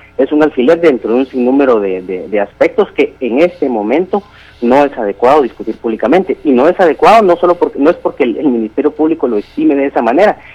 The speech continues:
es porque así lo establece la ley. Y el mismo Código Procesal Penal en el artículo trescientos catorce establece que la, la fase pública de los casos se tiene únicamente hasta la fase de juicio o debate.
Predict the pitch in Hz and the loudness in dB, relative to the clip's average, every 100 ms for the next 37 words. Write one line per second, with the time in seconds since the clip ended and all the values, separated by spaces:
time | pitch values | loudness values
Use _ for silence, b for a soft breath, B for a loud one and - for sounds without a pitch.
0 | B 156 - 175 - - 202 - 127 131 | B -10 -8 -4 -2 0 -2 0 -2 -2
1 | 151 156 127 104 180 214 B B B 147 | -4 -4 -4 -2 -2 -4 B B B -2
2 | 127 131 160 180 165 160 165 160 147 120 | 0 2 2 2 0 2 2 2 -2 -8
3 | 139 143 170 139 160 160 117 117 120 117 | -6 -4 0 2 2 2 0 -4 -4 -4
4 | 120 120 131 127 - - 120 131 - 208 | -2 -4 -4 -6 -6 -6 -2 -2 -2 -4
5 | 147 117 123 180 - 135 107 101 - 113 | -2 -2 -2 -4 -2 0 2 0 -2 -2
6 | 104 - 165 - 180 - 165 247 220 - | -2 2 0 0 -6 -2 -2 0 -2 -2
7 | 120 104 98 87 - 151 214 240 - B | 0 0 -2 -8 -2 2 2 2 -2 B
8 | B B _ - 127 - 139 175 170 165 | B B _ -4 -4 -2 0 2 2 0
9 | 143 156 196 - 139 117 147 139 139 113 | 0 0 -2 -4 -4 -2 0 0 0 -2
10 | - 170 170 123 104 113 202 - | -2 -4 -2 -2 0 2 0 -2